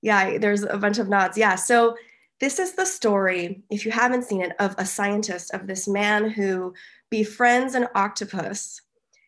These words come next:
Uh, and he goes and dives down deep into the,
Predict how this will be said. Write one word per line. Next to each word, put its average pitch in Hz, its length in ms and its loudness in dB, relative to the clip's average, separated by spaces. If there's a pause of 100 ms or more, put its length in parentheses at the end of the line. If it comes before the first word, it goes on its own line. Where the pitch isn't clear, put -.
(300)
Uh, 190 300 4 (120)
and 196 380 2
he 214 220 -4
goes 247 680 0 (160)
and 208 200 0
dives 208 400 0
down 202 480 0 (180)
deep 202 240 -6
into 214 380 -4
the, 214 260 -2